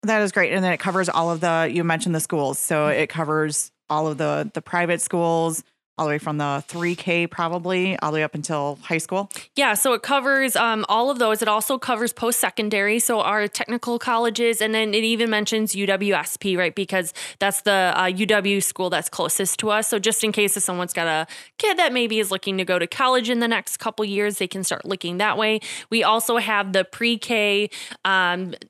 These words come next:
Speaker 2: uh, daycare facilities as well, too. So even if you have, uh, an infant that's just born and you're looking to go back to work and you're looking for daycare, all the way up to, you know, a college-age kid,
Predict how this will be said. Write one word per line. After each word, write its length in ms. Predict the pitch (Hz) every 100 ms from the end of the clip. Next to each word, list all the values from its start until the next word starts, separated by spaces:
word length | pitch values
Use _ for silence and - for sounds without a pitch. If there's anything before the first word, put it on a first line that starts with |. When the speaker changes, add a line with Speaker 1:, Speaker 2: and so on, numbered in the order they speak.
| -
Speaker 2:
uh, 180 | 175 175
daycare 460 | 226 233 - 220
facilities 640 | 208 208 202 190 190 190
as 160 | 185 185
well, 240 | 190 185
too. 240 | 180 - 202
So 140 | 196
even 320 | 202 226 226 220
if 160 | 202
you 140 | 214 202
have, 340 | 190 185 175 - - -
uh, 280 | 180 175 165
an 80 | - - -
infant 460 | - 233 262 285 269
that's 360 | 269 165 - -
just 260 | 160 -
born 300 | 277 294 277
and 100 | 247
you're 140 | 214 202
looking 220 | 202 208
to 60 |
go 100 | 190
back 180 | 185 165 -
to 100 | 185
work 220 | 214 214
and 80 | 208
you're 80 | 196
looking 280 | 202 226
for 120 | 214 220
daycare, 460 | 214 214 - 214
all 160 | - 208
the 80 | 208
way 140 | 196
up 100 | 185
to, 240 | - 196 185
you 100 | 180
know, 120 | 160
a 60 |
college-age 680 | 170 - 180 170 170 160 - -
kid, 220 | 165